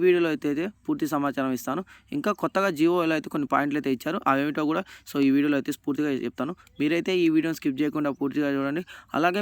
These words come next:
మీకు ఈ వీడియో నచ్చినట్లయితే ఒక లైక్ అయితే చేసి మీ friends and ఫ్యామిలీస్కి అయితే షేర్ చేసుకుని, so, వాళ్ళకు కూడా తెలుస్తుంది, so, రుణమాఫీ అయితే అవుతుందా కాదా, ఇంకా ఎంత టైం తీసుకుంటారని. So, ఇంకా టాపిక్లోకి వెళ్ళినట్లయితే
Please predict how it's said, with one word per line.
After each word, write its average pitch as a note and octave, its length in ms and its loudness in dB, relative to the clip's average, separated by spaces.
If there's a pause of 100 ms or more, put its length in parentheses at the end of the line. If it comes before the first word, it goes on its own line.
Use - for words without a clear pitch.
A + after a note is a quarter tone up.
మీకు F#3 160 -2
ఈ E3 80 6
వీడియో F3 180 2
నచ్చినట్లయితే D3+ 440 -4
ఒక C#3 160 -2
లైక్ C#3+ 220 -2
అయితే F3 200 -2
చేసి D3 180 -2 (320)
మీ D3+ 160 -4
friends D3+ 240 -2
and F#3+ 120 -2
ఫ్యామిలీస్కి E3 340 -2
అయితే D#3 160 -2
షేర్ D#3 240 0
చేసుకుని, D#3 320 -4 (360)
so, - 40 -8 (140)
వాళ్ళకు D#3 280 2
కూడా F3 180 2
తెలుస్తుంది, D#3 360 -2 (100)
so, B2+ 80 -2 (460)
రుణమాఫీ D3 420 0
అయితే C3+ 220 -2
అవుతుందా C#3 300 -2 (120)
కాదా, B2+ 220 0 (320)
ఇంకా - 180 -4
ఎంత C#3+ 180 0
టైం C#3+ 180 2
తీసుకుంటారని. B2 540 -2 (120)
So, - 120 -10
ఇంకా C#3 200 -4
టాపిక్లోకి D3+ 460 0
వెళ్ళినట్లయితే C#3 360 -2